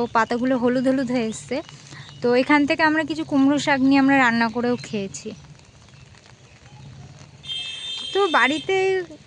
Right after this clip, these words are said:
মানে, আলাদাভাবে ই করতে হয় না, গাছ লাগাতে হয় না, সবজির খোসা থেকেই ওর মধ্যেই, মানে, দানাগুলো থাকে, ওখান থেকেই গাছগুলো হয়। একটু যত্ন নিলে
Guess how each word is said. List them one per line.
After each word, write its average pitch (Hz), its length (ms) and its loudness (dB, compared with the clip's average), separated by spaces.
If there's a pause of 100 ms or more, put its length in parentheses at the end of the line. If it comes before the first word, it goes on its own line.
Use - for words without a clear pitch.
(680)
মানে, 285 200 4 (200)
আলাদাভাবে 302 640 2 (100)
ই - 20 -6
করতে 311 360 -4
হয় 277 280 2
না, 262 120 4 (120)
গাছ 233 200 0
লাগাতে 247 380 0
হয় 240 140 2
না, 240 160 0
সবজির 240 460 -8
খোসা 240 260 -6
থেকেই 262 360 -4 (420)
ওর 247 120 0
মধ্যেই, 254 420 4 (300)
মানে, 240 160 0
দানাগুলো 233 580 2
থাকে, 233 280 -4 (100)
ওখান 226 220 -4
থেকেই 254 260 -2
গাছগুলো 226 460 -2 (120)
হয়। 214 240 0 (560)
একটু - 140 -4 (100)
যত্ন 254 320 6
নিলে 320 300 6